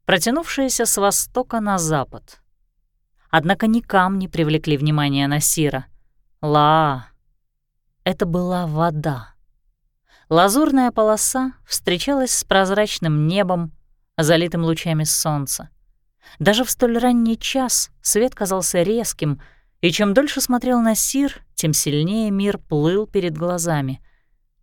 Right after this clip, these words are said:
Не было здесь ни людей, ни домов, только бесконечные пески сженой умбры.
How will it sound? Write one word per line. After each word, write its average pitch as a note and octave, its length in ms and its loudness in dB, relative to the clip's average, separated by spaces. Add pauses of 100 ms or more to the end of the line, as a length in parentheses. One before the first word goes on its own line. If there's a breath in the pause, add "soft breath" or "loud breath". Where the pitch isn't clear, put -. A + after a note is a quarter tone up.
(220)
Не E3 180 4
было D3+ 220 4
здесь C3+ 360 0
ни C#3+ 200 0
людей, C3 720 -6 (120)
ни D#3 220 2
домов, C#3+ 760 -2 (540)
только A3+ 260 2
бесконечные A#3 840 0
пески G3+ 720 -6 (160)
сженой E3 680 0
умбры. C#3+ 640 -4